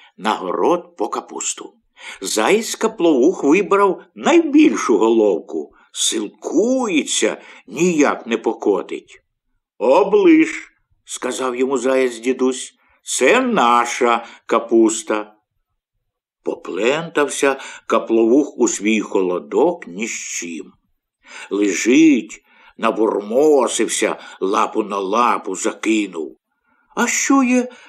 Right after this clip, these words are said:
зайці збираються на город по моркву, і він з ними.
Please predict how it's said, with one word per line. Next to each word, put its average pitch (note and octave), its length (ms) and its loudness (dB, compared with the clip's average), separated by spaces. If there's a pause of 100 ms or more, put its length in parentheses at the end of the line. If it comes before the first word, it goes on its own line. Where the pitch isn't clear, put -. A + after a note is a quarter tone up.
(120)
зайці - 460 0
збираються A#3+ 760 0 (280)
на G#3 160 2
город A3+ 380 0
по C#4 120 2
моркву, C#3 640 2 (280)
і A#3 140 0
він A3+ 340 0
з F#3 120 -4
ними. G3 440 -2